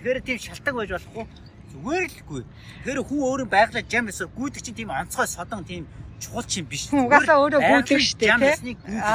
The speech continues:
Speaker 1: ёстой байглаа л нэг юм.
Speaker 2: Аха.
Speaker 1: Тэгэхээр хүн өөрөө байг гүйхээр зориулагдсан бүтээгдсэн хүн өөрөө.
Speaker 2: Аха.
Speaker 1: Тэгэхээр, тэгэхээр хүн өөрөө гүйдэг учраас тэр чинь байгаль хүн алхаа яв-, хүн ингээ алхаа явж болж байгаа шүү дээ. Яг тэрнтэй
Speaker 2: Аха.
Speaker 1: адилхан а-, алхтагтай чи адилхан гүйлт. А, тийм учраас та нар гүйгээл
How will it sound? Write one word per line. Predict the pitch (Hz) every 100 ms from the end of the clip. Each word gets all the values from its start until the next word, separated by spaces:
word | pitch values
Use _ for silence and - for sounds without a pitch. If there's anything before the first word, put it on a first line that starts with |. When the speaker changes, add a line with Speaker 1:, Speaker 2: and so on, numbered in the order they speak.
| 240
Speaker 1:
ёстой | 233 190
байглаа | 147 160 156 294
л | 185
нэг | 135
юм. | 123
Speaker 2:
Аха. | 131 190 196
Speaker 1:
Тэгэхээр | 220 202
хүн | 190 262
өөрөө | 233 233
байг | 156 175 190
гүйхээр | - 233 302 233
зориулагдсан | 165 190 185 - 147
бүтээгдсэн | - - 190 -
хүн | 123 143
өөрөө. | 123 110
Speaker 2:
Аха. | 98 208 190 247
Speaker 1:
Тэгэхээр, | 143 160 - - -
тэгэхээр | 180 277
хүн | 240 - - - 254
өөрөө | 233 170
гүйдэг | 214 247 233
учраас | 180 220 -
тэр | -
чинь | -
байгаль | 139 185 214 220
хүн | 175 247
алхаа | 202 - - 262
яв-, | 214 - -
хүн | 226 247
ингээ | 214
алхаа | - 254 220
явж | -
болж | 180 180
байгаа | 247
шүү | -
дээ. | 170
Яг | 233
тэрнтэй | 226 226
Speaker 2:
Аха. | 220
Speaker 1:
адилхан | - 175 139 - - -
а-, | -
алхтагтай | - - - 247
чи | 226
адилхан | 156 - - 180
гүйлт. | 190 185 - - - -
А, | -
тийм | 160 254
учраас | 226 - 254 - - -
та | 220
нар | 214
гүйгээл | - 214 226 254